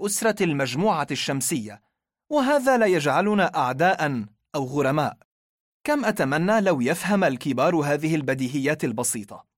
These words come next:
طوال فترة إقامة ساتيرنو على الأرض، كنت أصحبه في جولات سياحية. ذهبنا إلى أهرام الجيزة وبرج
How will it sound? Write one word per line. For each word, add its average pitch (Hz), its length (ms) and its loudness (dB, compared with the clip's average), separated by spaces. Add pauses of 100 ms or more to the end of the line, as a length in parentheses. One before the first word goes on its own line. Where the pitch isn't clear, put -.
(380)
طوال 277 400 2
فترة 254 420 0
إقامة 185 600 0
ساتيرنو 165 600 0
على 127 240 0
الأرض، 131 420 -6 (440)
كنت 320 220 -2
أصحبه 208 640 0
في 233 160 -2
جولات 156 480 2
سياحية. 127 720 -4 (1000)
ذهبنا 151 520 2
إلى 240 200 2
أهرام 143 400 0
الجيزة 190 640 0
وبرج 127 420 -2